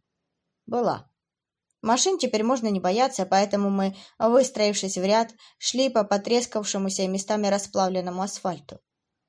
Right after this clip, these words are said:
Мы с бесом шли по краям, Ваня посередине,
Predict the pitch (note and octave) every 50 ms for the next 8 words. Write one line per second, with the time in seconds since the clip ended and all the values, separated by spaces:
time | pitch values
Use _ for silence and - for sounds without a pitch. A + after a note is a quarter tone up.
0 | _ _ - F#3+ G3+ G3+ G3+ G3 G3 F#3+ F#3+ G3 G3 G3 - F#3 F3+ - - F#3
1 | F#3 F#3 F3 F3+ F3 F3 F3 F#3 G3 G#3 G#3+ G#3 _ _ _ _ _ _ - G3
2 | G#3+ A#3 A#3+ A3 F#3+ - F3 - - F#3 F#3+ G#3+ G3+ G3+ G3+ F#3 D#3 C#3+ - -